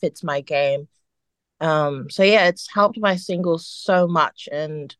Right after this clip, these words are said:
I don't think I'll ever be one of those people that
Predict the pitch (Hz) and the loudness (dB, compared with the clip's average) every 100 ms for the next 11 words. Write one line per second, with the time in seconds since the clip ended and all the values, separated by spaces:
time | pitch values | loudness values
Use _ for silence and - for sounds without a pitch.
0 | _ _ - 170 180 175 - 170 165 160 | _ _ -2 4 4 4 0 -4 -2 -4
1 | 160 - - _ _ _ _ _ _ _ | -6 -12 -20 _ _ _ _ _ _ _
2 | 165 156 170 160 156 156 156 139 147 156 | 2 4 4 0 -2 -2 -2 -2 -2 -2
3 | 139 151 - 160 156 156 143 120 | -2 -4 -4 -8 -4 0 0 0